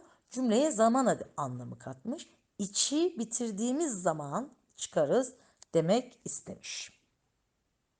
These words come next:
On üçüncü sorumuz şöyle. Aşağıdakilerin hangisinde ile sözcüğü bağlaç görevinde kullanılmıştır?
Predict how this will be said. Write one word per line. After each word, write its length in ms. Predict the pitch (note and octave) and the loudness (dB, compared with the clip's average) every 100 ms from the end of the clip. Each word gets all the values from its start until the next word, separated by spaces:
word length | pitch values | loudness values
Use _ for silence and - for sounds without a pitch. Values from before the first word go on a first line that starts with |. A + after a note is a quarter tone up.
| _ _ _ _ _ _ _ _ _ _ _ _ | _ _ _ _ _ _ _ _ _ _ _ _
On 140 | D4 | 0
üçüncü 360 | D4 C#4 G#3+ F#3 | 0 -2 -2 -2
sorumuz 420 | - F3 D#3+ D3 | 0 0 0 -2
şöyle. 480 | - D#3+ E3+ A#3 D4+ - - _ _ | 2 4 4 4 -2 -12 -20 _ _
Aşağıdakilerin 1300 | B3 A#3 C#4 C#4 D#4+ G#3 B3+ - C#4+ D#4+ - B3 C4 B3+ | -2 8 10 10 8 2 2 4 2 0 2 6 6 4
hangisinde 840 | D4 E4+ B3+ - E3+ C3+ C3+ - - _ _ _ | 2 0 -4 -2 -2 0 0 -2 -10 _ _ _
ile 200 | C4 E4+ | 2 4
sözcüğü 560 | - A3 F#3+ E3 C4+ F3 | 4 4 4 0 -2 6
bağlaç 420 | F#3+ B3 E4 - | 8 8 4 2
görevinde 480 | E3+ D3 C3+ B2+ C3 | 2 2 0 -6 -6
kullanılmıştır? 880 | C3 C3+ C3 B2 A2 - - E4 | -8 -8 -10 -10 -12 -6 -4 -4